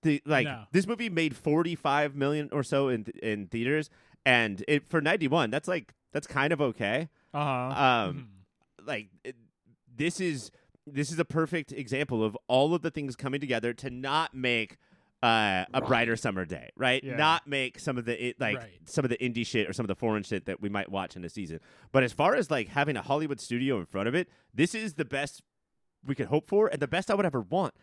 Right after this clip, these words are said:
Speaker 1: Like, this movie's fucking
Speaker 2: Yes.
Speaker 1: a classic.
Speaker 2: Yeah, the, the leads, the leads are amazing. Uh, you can't say one bad word about either of them in these roles. The stacked cast. Every time a new character showed up, I was like, "Really?"
Speaker 1: That's
Speaker 3: Yeah.
Speaker 1: another thing I miss about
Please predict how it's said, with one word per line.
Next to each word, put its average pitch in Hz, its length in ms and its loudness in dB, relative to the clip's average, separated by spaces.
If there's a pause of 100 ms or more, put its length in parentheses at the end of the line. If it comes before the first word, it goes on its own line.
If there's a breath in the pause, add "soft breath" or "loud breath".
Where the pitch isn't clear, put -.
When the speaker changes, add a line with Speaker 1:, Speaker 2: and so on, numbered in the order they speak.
(140 soft breath)
Speaker 1:
Like, 147 100 -2
this 233 140 0
movie's 302 280 0 (200)
fucking - 240 -4
Speaker 2:
Yes. 82 160 -16 (520)
Speaker 1:
a 139 140 0
classic. - 720 -2 (640)
Speaker 2:
Yeah, 165 120 -6 (100)
the, 156 180 -4
the 165 120 0
leads, 180 360 -2 (120)
the 147 120 -2
leads 160 280 -4
are 165 80 4
amazing. 127 640 -2 (100)
Uh, 113 460 -2
you 127 100 -16
can't 131 240 -6
say 135 140 -2
one 123 220 -4
bad 120 200 -2
word 117 140 -2
about 117 180 -4
either 117 220 -6
of 110 80 -4
them 117 120 -6
in 117 40 -8
these 113 180 -8
roles. 113 480 -4
The 151 80 -10
stacked - 540 2
cast. 120 420 -2
Every 170 220 4
time 185 240 2
a 156 80 2
new 143 140 0
character 131 300 -2
showed 135 200 -2
up, 123 80 -2
I - 20 -4
was 139 120 -2
like, 143 140 0
"Really?" 320 320 4
Speaker 1:
That's - 200 8
Speaker 3:
Yeah. - 80 8
Speaker 1:
another 208 200 8
thing 226 140 0
I 196 60 2
miss 165 200 -2
about 175 300 2